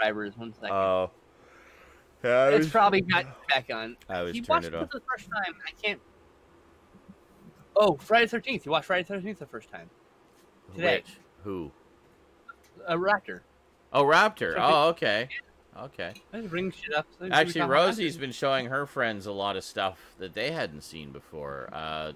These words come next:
Speaker 2: just earlier today, uh, she showed Blade, who's a mutual friend of all of ours, uh, Army of Darkness for the first time. He'd never seen it. So I think he'd seen the
Speaker 1: Oh.
Speaker 2: other two Evil Deads, but he'd never seen Army of Darkness.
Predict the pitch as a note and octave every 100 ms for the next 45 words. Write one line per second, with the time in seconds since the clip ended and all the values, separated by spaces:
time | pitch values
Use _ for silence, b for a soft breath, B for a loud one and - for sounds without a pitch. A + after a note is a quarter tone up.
0 | - C2 - F#2+ F#2 F2 - E2+ F#2+ F#2+
1 | F2 - - D#2+ D#2+ E2+ - F2+ D#2 C#2+
2 | G2+ C3 F2 G#2 F#2 D#2+ C#2+ - _ -
3 | D#2+ - D#2+ D#2+ D2 D2 C#2+ D2 C#2+ C#2+
4 | E2+ - B B B B B - F2+ F2
5 | E2+ - A2 B2 A#2 G#2 C3 E3+ F2 -
6 | - - _ - F2+ G2 F2+ - F2+ F2
7 | F#2 G#2 G#2 - C3 F#2 - _ _ _
8 | b b b b b _ _ - F#2 F2+
9 | - B2 B2 G2 C3+ A#2 B2 C#3 - A#2
10 | G#2 F#2+ F#2+ F2+ G2 F2+ G#2 G#2 - G#2+
11 | G2 G2 F#2+ E2+ F#2 G2 C2+ -